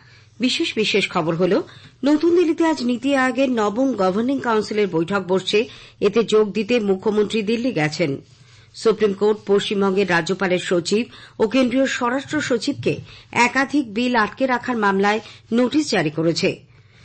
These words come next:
সরকারি কর্মচারী ও পেনশনভোগী এবং তাদের পরিবারকে উন্নত স্বাস্থ্য পরিষেবা দিতে রাজ্য সরকার স্বাস্থ্য চিকিৎসা প্রকল্পে আরও কিছু হাসপাতালকে যুক্ত করেছে। সর্বভারতীয় ক্ষেত্রে বিজ্ঞানের সফল ছাত্রছাত্রীদের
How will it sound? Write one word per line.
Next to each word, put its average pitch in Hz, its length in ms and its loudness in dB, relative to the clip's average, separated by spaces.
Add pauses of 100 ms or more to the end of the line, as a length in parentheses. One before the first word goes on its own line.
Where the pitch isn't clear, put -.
(220)
সরকারি 294 460 0
কর্মচারী 302 560 0
ও 302 60 0
পেনশনভোগী 254 760 0
এবং 226 220 0
তাদের 220 300 0
পরিবারকে 226 600 -2
উন্নত 214 440 0
স্বাস্থ্য 202 400 -4
পরিষেবা 233 460 -4
দিতে 208 260 -4
রাজ্য 190 280 0
সরকার 196 400 -2 (420)
স্বাস্থ্য 269 480 -2
চিকিৎসা 277 480 -4
প্রকল্পে 247 480 -2 (380)
আরও 240 220 2
কিছু 294 260 -2
হাসপাতালকে 269 720 -4
যুক্ত 233 260 -6
করেছে। 156 400 -2 (600)
সর্বভারতীয় 262 880 -2
ক্ষেত্রে 247 440 0
বিজ্ঞানের 226 560 -2
সফল 202 400 -2
ছাত্রছাত্রীদের 214 920 -2